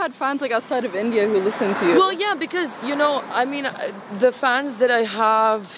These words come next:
Speaker 2: today really thanks to movies and after I kind of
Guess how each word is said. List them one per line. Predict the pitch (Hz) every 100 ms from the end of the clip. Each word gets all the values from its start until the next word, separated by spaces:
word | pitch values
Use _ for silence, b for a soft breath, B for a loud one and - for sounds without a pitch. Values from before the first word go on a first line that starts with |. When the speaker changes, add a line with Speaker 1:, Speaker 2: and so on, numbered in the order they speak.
| -
Speaker 2:
today | 226 214 220
really | 180 196 208 214 220
thanks | 214 196 196 -
to | 220
movies | 190 190 185 208 208 196 190 175 170 -
and | 185 170 170 - B B B B
after | 196 202 - 233 208 202
I | 196
kind | 185 202
of | 185